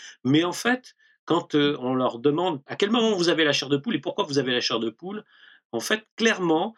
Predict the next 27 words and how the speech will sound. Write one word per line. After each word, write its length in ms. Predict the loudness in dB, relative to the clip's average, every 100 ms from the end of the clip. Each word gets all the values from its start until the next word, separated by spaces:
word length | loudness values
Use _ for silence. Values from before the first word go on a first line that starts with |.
| _ _
quatre-vingts 460 | -2 0 0 0 -2
pour 180 | -4 -2
cent 440 | 0 2 0 0
des 160 | -2 -2
témoignages 580 | 0 0 -2 -4 -8
vont 160 | -2 0
dire 200 | 0 -2
quoi ? 320 | -2 0 0 -2
Bah, 100 | -2
vont 220 | 0 0
dire : « 340 | 2 -2 -4
En 120 | -6 -4
fait, 200 | -2 -4
cette 180 | -4
musique, 200 | -2 -2
je 60 | 0
la 80 | -2
connais 280 | -2 -2 0
bien. 360 | 2 0 -4 _ _ _ -20 -20 _ 2
Et 120 | 4
à 80 | 4
un 60 |
moment 280 | 4 2 2
donné 260 | 2 0 0
dans 100 | 2
la 80 |
musique, 560 | 4 2 0 -6 -10 -18